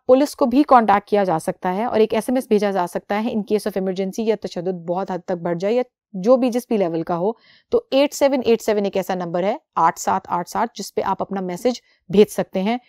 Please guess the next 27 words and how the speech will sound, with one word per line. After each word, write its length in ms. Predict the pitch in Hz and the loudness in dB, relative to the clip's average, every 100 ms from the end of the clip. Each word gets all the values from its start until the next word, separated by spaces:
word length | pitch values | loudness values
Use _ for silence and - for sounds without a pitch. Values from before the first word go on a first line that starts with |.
| _ - | _ -10
to 60 | - | -2
inform 460 | 240 233 302 277 185 - _ _ - | -2 4 6 6 2 -10 _ _ 0
कि 260 | 220 214 - _ _ _ _ _ _ _ | 4 4 4 _ _ _ _ _ _ _
इस 120 | 214 - | -4 0
तरह 160 | 220 | 0
का 100 | 214 | 0
कोई 160 | 214 202 | 2 4
वायलेंस 520 | 185 185 208 214 - 196 | 4 4 2 -2 -4 -4
आपके 260 | 190 208 | -2 -2
घर 160 | 185 180 | -2 -4
में 160 | 190 | -2
या 140 | 196 185 | 0 0
आपके 220 | - 180 | -2 -6
साथ 180 | - 175 | -6 -4
हो 100 | 160 | -4
रहा 140 | 160 - | -6 -8
है। 160 | - _ _ _ _ _ _ _ _ _ | -14 _ _ _ _ _ _ _ _ _
So 160 | - 254 | -6 -2
these 540 | 214 170 214 254 294 - 214 | -2 -2 0 0 0 -2 -2
are 160 | 226 214 | -2 -2
the 80 | 208 | -2
measures 600 | 202 233 202 185 196 190 | 0 -2 0 -2 -4 -6
which 200 | 196 208 | -4 -4
have 200 | 196 180 | -2 -2
been 160 | 202 | -2
taken 340 | 202 196 220 | 0 0 0
by 80 | 208 | -2